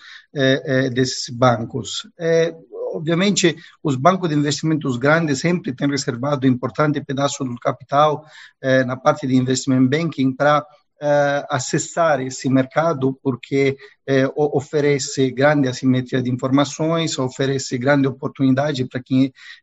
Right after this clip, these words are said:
que tem uma certa expertise e potencialmente risco, obviamente, grande, retorno grande. Eh, então, eh, quando a gente, eh, verifica em países como os Estados Unidos,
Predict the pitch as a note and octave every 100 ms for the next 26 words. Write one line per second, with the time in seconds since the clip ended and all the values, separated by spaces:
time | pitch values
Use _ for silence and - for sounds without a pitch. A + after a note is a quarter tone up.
0 | _ C#3+ C3+ C3+ B2+ A#2+ B2 C#3+ C3+ F3+
1 | F3+ E3+ D3 C3+ D#3 D#3+ D#3+ C3 C#3 C3
2 | D3 C#3+ D3 C3 C3 D#3 D#3 D#3 C3+ C3
3 | C3+ C3+ B2+ C3 B2 - - C3+ C3+ D3
4 | D3 C#3 C3+ B2+ C3+ B2 B2+ G#2+ A2 A#2
5 | _ - - - - C3+ C3+ C#3+ C3 D#3
6 | F3 D#3 B2+ - _ C#3 C#3 C3+ B2+ B2+
7 | C3 G#2 - - D3+ D#3+ E3 D3+ C#3 C3+
8 | A#2+ D3 C#3+ - C3+ B2+ B2+ B2+ B2+ A2+
9 | C3 B2+ - D3+ - C3 B2+ B2 C3 C3
10 | A#2+ - C3 B2 A#2 - A#2+ A#2+ D#3 B2+
11 | A#2